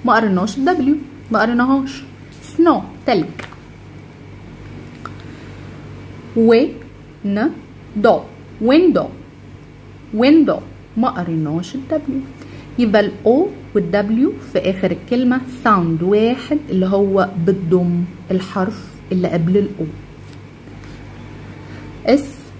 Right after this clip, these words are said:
لو. سلو. بطيء. سلو. رو. دي لا. رو. صف. شا.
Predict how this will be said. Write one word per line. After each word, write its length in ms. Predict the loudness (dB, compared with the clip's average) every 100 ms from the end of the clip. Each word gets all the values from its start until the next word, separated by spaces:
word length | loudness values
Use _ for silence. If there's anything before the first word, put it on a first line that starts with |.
| -18 -12 -2
لو. 360 | 4 6 4 2 -10 -18 -20 -20 -20 -20 -20 -20 -20 -20 -16 2
سلو. 260 | 4 4 0 -14 -20 -8
بطيء. 340 | -6 -6 -8 -10 -12 -20 -20 -20 -20 -18 -16 -2
سلو. 280 | 4 6 4 -4 -16 -20 -20 -20 -20 -20 -20 -20 -20 -20 -18 -18 -18 -16 -4 2
رو. 420 | 6 8 6 2 -10 -20 -20 -20 -20 -10
دي 280 | -6 -2 -2 -4 -8
لا. 220 | 0 0 -2 -10 -18 -18 -20 -20 -4
رو. 460 | 2 6 6 6 2 -6 -18 -20 -20 -4 -2
صف. 480 | -2 -4 -18 -20 -20 -20 -20 -18 -18 -20 -20 -18 -18 -18 -18 -16 -16 -16 -16 -16 -18 -18 -18 -18 -16 -18 -18 -16 -16 -16 -12 -6
شا. 480 | -4 2 4 4